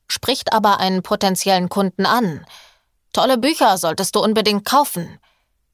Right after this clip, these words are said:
An der Stelle wird es für mich haarig und ich bitte darum, das zu unterlassen. „Oder willst du Bücher von jemandem empfohlen bekommen, der sie nicht einmal gelesen hat?“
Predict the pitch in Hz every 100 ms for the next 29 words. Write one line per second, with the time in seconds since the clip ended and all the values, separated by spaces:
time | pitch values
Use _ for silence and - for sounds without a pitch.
0 | _ _ _ _ - 160 - 180 185 185
1 | 185 175 165 165 - 185 170 - 190 185
2 | 160 - - - 202 - - 233 247 233
3 | 208 202 190 147 147 - 175 165 165 170
4 | 160 - 143 - - _ _ _ 180 175
5 | 170 165 180 - - 175 208 202 190 185
6 | 185 175 190 185 180 175 - 156 202 196
7 | 190 180 - 185 180 175 165 - - 139
8 | 170 - - 156 135 156 156 147 - 233
9 | 226 247 -